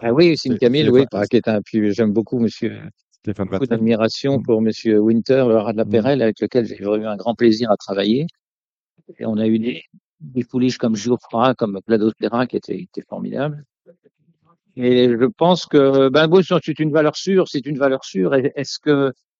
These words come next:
Speaker 1: est-ce que, faut voir, euh, s'il y a pas de frein, faut voir, euh, c'est un cheval qui, qui est maniable, qui a, qui a, qui a des qualités aussi, qui,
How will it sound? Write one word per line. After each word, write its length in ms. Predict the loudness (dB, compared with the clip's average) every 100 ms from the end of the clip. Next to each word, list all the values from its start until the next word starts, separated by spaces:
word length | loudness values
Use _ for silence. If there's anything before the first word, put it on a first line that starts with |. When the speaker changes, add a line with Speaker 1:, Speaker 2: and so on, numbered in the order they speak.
| _ _ -10
Speaker 1:
est-ce 240 | -4 -4 -4
que, 920 | 2 6 8 8 6 6 6 4 2 0
faut 120 | 2
voir, 320 | 4 2 4
euh, 140 | 2 2
s'il 160 | 2
y 20 | 0
a 60 |
pas 140 | 0 -4
de 40 | _
frein, 300 | 0 2 2 0
faut 120 | 0
voir, 320 | 4 4 4
euh, 280 | 2 4 2 -2 _ _
c'est 120 | -8
un 40 | -4
cheval 220 | -2 -2
qui, 140 | -6
qui 100 | -2
est 40 | 0
maniable, 560 | 2 4 4 2 0
qui 120 | 0 2
a, 160 | 2
qui 160 | 2 0
a, 80 | 0
qui 120 | 0
a 40 |
des 100 | 0
qualités 440 | -2 -4 -4 -2 -2
aussi, 280 | -2 -8
qui, 260 | -8 -8 -8